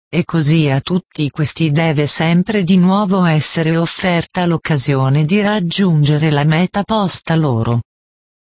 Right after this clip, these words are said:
Perciò non credete che nel cosmo esista solamente ciò che è visibile per i vostri occhi.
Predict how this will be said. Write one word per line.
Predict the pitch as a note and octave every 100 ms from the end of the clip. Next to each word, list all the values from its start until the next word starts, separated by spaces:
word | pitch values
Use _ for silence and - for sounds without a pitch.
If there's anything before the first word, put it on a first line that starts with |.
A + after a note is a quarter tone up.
| _
Perciò | - G#3+ - G#3 G3
non | G#3+ G#3+
credete | G3+ G#3 G#3 E3+ G3+ E3 - D3
che | -
nel | D3+ D3 C3+
cosmo | - D#3+ E3 D#3+
esista | D#3 - E3 C#3+ - F3+
solamente | - D3 C3 C3+ D3 F3 F3+ F3+
ciò | - F3
che | - D3+ D3
è | D3
visibile | E3+ D3 E3 C3 C3+ D3 -
per | F3
i | F3+
vostri | D3+ C3+ B2+ - D#3+
occhi. | C#3+ D3 - - C3